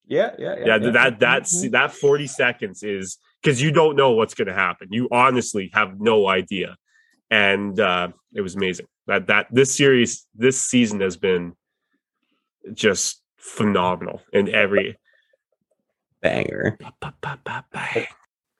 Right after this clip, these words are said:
Speaker 1: You know who I'm a fan of? Nance. And Nance is, like, twenty-seven, so I'm good there. Nance is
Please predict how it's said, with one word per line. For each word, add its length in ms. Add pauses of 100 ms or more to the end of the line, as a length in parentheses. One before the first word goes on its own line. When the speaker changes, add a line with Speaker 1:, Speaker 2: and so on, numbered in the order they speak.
(100)
Speaker 1:
You 140
know 140
who 200
I'm 160
a 60
fan 300
of? 240 (120)
Nance. 800
And 160
Nance 260
is, 100
like, 180
twenty-seven, 1000
so 300
I'm 180
good 280
there. 320
Nance 480 (180)
is 560